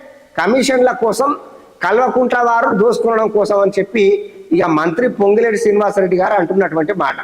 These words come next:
ఇక నిన్న గద్వాలకు పోయిండు పొంగిలేటి, గద్వాలకు పోయి ఇందిరమ్మ ఇండ్లను ప్రారంభించిండు. ఇక ప్రారంభించినటువంటి సందర్భంలో ఇక మైకు దొరికింది, ఇక మంచిగానే మాట్లాడి కాళేశ్వరం కట్టిందే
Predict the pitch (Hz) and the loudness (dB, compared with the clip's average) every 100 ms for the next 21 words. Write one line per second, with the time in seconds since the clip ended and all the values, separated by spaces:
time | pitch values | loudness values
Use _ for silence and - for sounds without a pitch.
0 | - - _ _ _ - 123 185 202 208 | -14 -20 _ _ _ -4 0 2 2 2
1 | 208 151 151 190 226 233 208 208 214 185 | 0 0 0 0 2 2 2 2 2 0
2 | - - 160 165 196 196 - - - - | 0 0 2 2 0 0 -6 -14 -20 -20
3 | - - _ _ _ _ - 147 160 240 | -20 -20 _ _ _ _ -6 -4 0 0
4 | 254 254 240 262 277 226 226 262 262 254 | 2 2 2 2 2 2 2 2 2 2
5 | 226 233 262 240 262 - - - 190 202 | 2 2 2 2 2 -2 -8 -6 -2 0
6 | 240 226 220 208 131 - - - - _ | 0 0 0 -2 -4 -6 -18 -20 -20 _
7 | _ _ _ 226 262 226 190 190 240 269 | _ _ _ 0 0 0 -2 0 0 0
8 | 269 247 262 254 262 254 240 226 247 240 | 0 0 -2 0 0 0 0 -2 0 0
9 | 240 240 262 240 214 208 226 226 226 226 | 2 2 2 2 2 0 0 0 0 0
10 | 226 233 220 214 - - - 208 175 175 | 0 2 0 0 -4 -2 0 0 0 0
11 | 202 226 208 180 180 160 120 - - - | 0 0 0 0 -2 -4 -4 -12 -20 -20
12 | - 143 156 233 262 240 254 262 185 170 | -8 -4 -2 0 0 0 0 2 0 -2
13 | 220 233 233 | -2 0 2